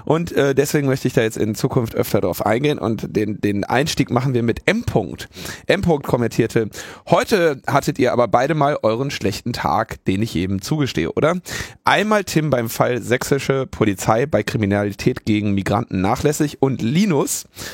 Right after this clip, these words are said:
zum Thema General-Private-Schlüssel für Geheimdienste. Denn dort sollte aus meiner Sicht doch nicht unerwähnt bleiben, dass man,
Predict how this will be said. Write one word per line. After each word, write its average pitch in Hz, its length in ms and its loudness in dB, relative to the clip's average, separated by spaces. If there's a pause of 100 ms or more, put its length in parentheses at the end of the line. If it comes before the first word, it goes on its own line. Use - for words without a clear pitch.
(100)
zum 120 240 0
Thema 135 400 2
General-Private-Schlüssel 120 1200 0
für 113 220 0
Geheimdienste. 101 720 -2 (420)
Denn 110 140 2
dort 143 200 2
sollte 139 280 2
aus - 160 -2
meiner 104 260 2
Sicht 110 220 -2
doch - 140 0
nicht 170 260 0
unerwähnt 113 480 2
bleiben, 107 420 0
dass - 300 0
man, 127 340 0